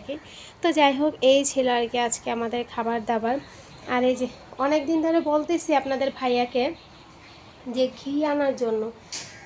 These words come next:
ঘি আনে নাই। তো ঘি ছাড়া কীভাবে ঘরে বিরিয়ানি রান্না করি সেটাই কিন্তু আপনাদের সাথে শেয়ার করা। তো যাই হোক, আম্মা আসুক, খাবার শুরু করুক, আপনাদের সাথে <laughs> আবার আসতেছি। এই যে খাবার তো টেবিলে দিয়ে ফেলছি, এখন বারান্দাটা ঝাড়ু দিব,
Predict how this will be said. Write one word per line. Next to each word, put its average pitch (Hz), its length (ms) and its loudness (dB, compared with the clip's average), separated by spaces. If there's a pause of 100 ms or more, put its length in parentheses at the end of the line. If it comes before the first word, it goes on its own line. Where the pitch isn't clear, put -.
(100)
ঘি 285 200 0
আনে 285 220 4
নাই। 233 200 2
তো 277 120 0
ঘি 277 380 0
ছাড়া 294 440 4
কীভাবে 285 420 4
ঘরে 247 400 2
বিরিয়ানি 254 540 2
রান্না 240 280 2
করি 277 220 2
সেটাই 254 340 -2
কিন্তু 254 260 -4
আপনাদের 233 400 0
সাথে 233 340 -2
শেয়ার 240 340 0
করা। 240 280 2 (1200)
তো 311 100 4
যাই 277 200 6
হোক, 302 200 -2
আম্মা 262 280 4
আসুক, 302 280 -2 (480)
খাবার 240 220 2
শুরু 285 280 -2
করুক, 320 380 0
আপনাদের 226 300 -4
সাথে 226 300 -4 (160)
<laughs> 277 140 0
আবার 233 200 2
আসতেছি। 233 640 -2 (460)
এই 247 120 -20
যে 240 80 -12 (100)
খাবার 247 220 -2
তো 285 140 -4
টেবিলে 285 360 0
দিয়ে 285 220 4
ফেলছি, 285 380 -2
এখন 240 320 0
বারান্দাটা 254 460 0
ঝাড়ু 240 360 -2
দিব, 262 180 -8